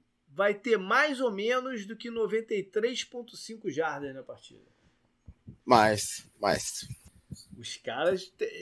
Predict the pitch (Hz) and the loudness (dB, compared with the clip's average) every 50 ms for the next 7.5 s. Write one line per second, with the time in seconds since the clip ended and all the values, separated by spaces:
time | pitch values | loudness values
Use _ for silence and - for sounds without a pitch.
0 | 175 170 170 160 143 - - - - - - 147 151 175 190 185 160 - - - | -8 -6 -4 -4 -4 -6 -8 -12 -10 -4 -2 0 2 2 2 0 -2 -4 -10 -12
1 | - - 160 160 170 180 196 220 220 185 165 165 175 190 202 202 247 285 - 302 | -8 -2 2 4 4 4 4 2 -2 -2 -2 -2 -4 -2 0 0 0 0 0 2
2 | 202 180 165 156 127 117 120 123 143 151 - - 95 73 - - _ _ _ _ | 4 4 4 4 2 -2 -6 -6 -8 -8 -10 -14 -16 -16 -16 -20 _ _ _ _
3 | _ _ - - - 139 135 151 175 180 - - 190 180 175 185 190 208 226 240 | _ _ -20 -14 -8 -4 -2 0 -2 -2 -2 -4 0 2 2 2 2 2 0 -2
4 | 233 220 185 170 165 202 233 254 - - - - 175 175 190 196 190 185 190 185 | -2 -4 -6 -6 -6 -2 -2 -2 -2 -2 -4 0 2 4 4 4 2 0 -4 -2
5 | 190 220 214 208 208 196 196 202 202 202 196 208 202 202 - 233 - - - - | 0 2 2 2 0 -2 0 0 0 0 0 -2 -2 0 -2 -4 -4 -6 -10 -12
6 | - 110 104 101 - - - _ - - _ - 151 165 160 160 165 160 151 143 | -12 -12 -12 -12 -16 -20 -20 _ -20 0 _ 12 12 12 12 12 12 12 12 12
7 | 139 127 - - - - - - - | 10 8 6 2 -2 -2 -2 -2 -4